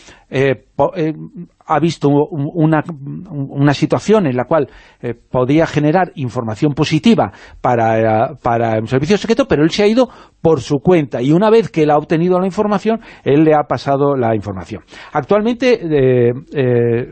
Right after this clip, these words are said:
está retirado de la Guardia Civil, a la que, eh,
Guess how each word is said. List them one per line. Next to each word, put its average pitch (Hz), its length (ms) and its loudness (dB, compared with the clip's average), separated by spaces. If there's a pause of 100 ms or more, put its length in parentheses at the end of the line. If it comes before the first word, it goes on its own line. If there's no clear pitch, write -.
(400)
está 156 300 0
retirado 160 600 0 (280)
de 117 80 -8
la 113 60 -2
Guardia 131 260 0
Civil, 190 320 2
a 120 80 2
la 120 160 2
que, 120 140 -4
eh, 104 760 -4